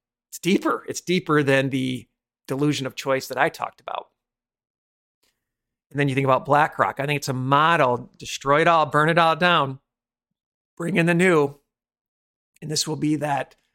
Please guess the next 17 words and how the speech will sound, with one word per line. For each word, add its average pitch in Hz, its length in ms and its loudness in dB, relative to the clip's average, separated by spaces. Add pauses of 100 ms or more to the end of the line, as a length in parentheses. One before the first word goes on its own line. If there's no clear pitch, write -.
(100)
I 139 140 0
D 147 180 2
twenty 151 360 -4
twenty 147 440 -4
that 135 160 -6
we 131 60 -10
talked 139 240 0
about 139 160 -6
with - 60 -10
the 135 80 -10
World 143 160 0
Economic 139 480 -4
Forum, 135 400 -2
where 131 200 -2
you 131 220 -6
need 139 320 -2
your 131 400 0